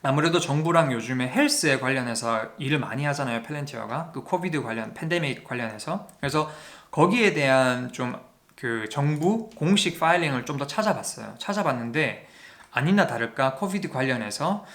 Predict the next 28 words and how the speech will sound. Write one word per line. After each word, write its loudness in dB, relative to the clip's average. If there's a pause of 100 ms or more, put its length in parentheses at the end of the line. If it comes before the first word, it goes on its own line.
(460)
어, 2
팔렌티어랑 2
맺은 -2
컨트랙트에 -2
그 -8
정부가 -2 (100)
왜 4
팔렌티어랑 2
계약을 0
맺었고, -6 (480)
어, -6
그런 -2
피드백을 2
남겨준 -2
그 -18
파일링이 0
있더라고요. -6
그래서 -4
그것도 -4
이제 -8
여러분들이랑 -8
한번 -10
공유를 -2
해볼게요. -4 (1300)
어, 0
이거는 4
그 0
브이에이라는 2